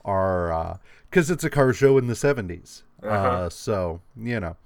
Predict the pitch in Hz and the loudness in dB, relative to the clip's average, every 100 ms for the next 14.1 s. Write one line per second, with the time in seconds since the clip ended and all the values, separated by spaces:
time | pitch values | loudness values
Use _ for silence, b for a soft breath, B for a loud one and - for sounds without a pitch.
0 | B B B B 147 147 107 90 - - | B B B B 2 2 2 0 -8 0
1 | 175 196 123 117 104 B B - 262 233 | 4 4 2 -4 -6 B B -4 -2 0
2 | 226 240 226 196 175 175 185 - - - | -2 -4 -2 -2 0 0 -2 -6 -20 -10
3 | 127 131 131 120 147 147 135 113 127 139 | -2 0 2 0 0 0 0 0 0 0
4 | 160 196 - _ - - - 110 101 98 | -4 -10 -12 _ -20 -20 -10 -6 -4 -4
5 | 101 104 101 104 - 110 107 110 120 - | -6 -6 -8 -10 -10 -8 -6 -6 -8 -8
6 | 135 123 123 123 123 127 131 131 127 127 | -4 -2 -4 -4 -6 -6 -6 -6 -6 -8
7 | 123 - 135 127 135 127 139 120 117 113 | -6 -2 -2 0 -2 -2 -2 -2 -2 -2
8 | 110 - - 92 85 - 95 90 - _ | -4 -6 -8 -8 -8 -12 -18 -18 -20 _
9 | _ - 214 160 214 175 151 143 127 113 | _ -4 0 0 0 -6 -6 -6 -8 -14
10 | b b b b _ - - 143 147 165 | b b b b _ -6 -2 2 2 2
11 | 139 120 - 131 110 - _ _ _ _ | -6 -10 -10 -8 -10 -12 _ _ _ _
12 | _ _ _ 131 131 107 113 - 127 123 | _ _ _ -8 -8 -8 -10 -12 -10 -8
13 | 117 - _ _ - 120 131 110 117 110 | -8 -12 _ _ -18 -16 -16 -14 -12 -12
14 | 78 | -14